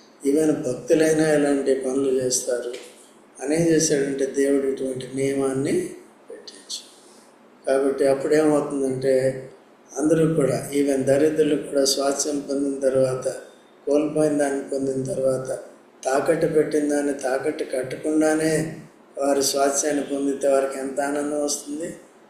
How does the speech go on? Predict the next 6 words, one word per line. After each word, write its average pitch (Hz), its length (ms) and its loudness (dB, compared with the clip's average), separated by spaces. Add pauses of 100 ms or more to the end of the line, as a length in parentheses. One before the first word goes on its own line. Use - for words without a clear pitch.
(160)
అందుకనే 147 440 -2
బైబిల్లో 143 600 2
కూడా 131 500 -2
"బీదలైన 147 500 2
మీరు 143 560 0 (520)
ధన్యులు." 131 480 -4